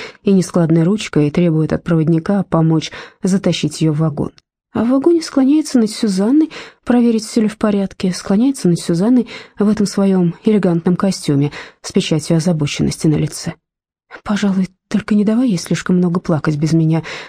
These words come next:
подумала она, и крупная одинокая слеза упала на подушку. "С ним ей будет гораздо лучше. Да ты и сама знаешь". Тоня гладила Афину по белой холодной руке, словно это могло ее успокоить. "С двумя нам точно не справиться,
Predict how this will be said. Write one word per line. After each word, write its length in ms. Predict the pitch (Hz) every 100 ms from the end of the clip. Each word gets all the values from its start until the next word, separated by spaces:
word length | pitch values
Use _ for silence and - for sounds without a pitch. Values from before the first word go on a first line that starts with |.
| -
подумала 420 | - 175 170 160
она, 360 | 165 156 151 156
и 40 |
крупная 440 | 151 - 196 175 165
одинокая 440 | 156 170 160 170
слеза 440 | 160 175 165 208 214 - - _
упала 320 | - - 165
на 120 | 160 160
подушку. 580 | 170 156 147 - - - _ _ _ _ _
"С 240 | - -
ним 240 | 170 165 175
ей 180 | 170
будет 320 | 160 170 165 160
гораздо 440 | 165 160 160 175
лучше. 400 | 160 170 - - - - - _
Да 120 | 294
ты 140 | 302
и 20 | 403
сама 300 | 415 427 392
знаешь". 440 | 180 143 - - _ _ _ _ _
Тоня 300 | 170 160 143
гладила 460 | 147 160 147 156 147
Афину 380 | - 202 175
по 200 | 151 -
белой 280 | 151 151 147
холодной 460 | 139 160 147 147 151
руке, 360 | 151 - - - _ _
словно 340 | - 165 147
это 140 | 143 151
могло 280 | 151 147 147
ее 200 | 147 156
успокоить. 600 | - 160 160 - - - _ _ _ _ -
"С 100 | 247
двумя 340 | 269 254 247
нам 140 | 233
точно 300 | 220 277 -
не 140 | 160 147
справиться, 560 | - 156 147 - 156